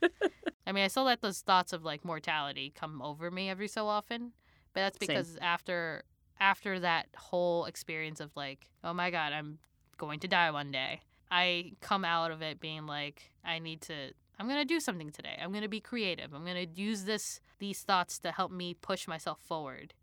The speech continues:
Speaker 2: and try to learn from the experience." Whether it's a shitty experience, which it is,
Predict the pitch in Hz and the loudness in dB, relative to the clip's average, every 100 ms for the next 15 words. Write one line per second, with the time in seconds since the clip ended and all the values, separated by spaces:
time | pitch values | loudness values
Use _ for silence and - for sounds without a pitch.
0 | _ _ 165 151 175 165 160 156 - 151 | _ _ -8 0 2 2 -2 -4 -8 -8
1 | 135 131 - - - - - - _ 190 | -8 -10 -14 -14 -16 -18 -20 -20 _ 2
2 | 208 185 139 - 240 233 180 - - 143 | 4 2 -2 0 2 4 2 -2 -6 -6
3 | 139 147 - 190 _ - - 160 - - | -6 -8 -12 -16 _ -20 -16 -14 -12 -6
4 | 160 139 156 - | -4 -4 -12 -16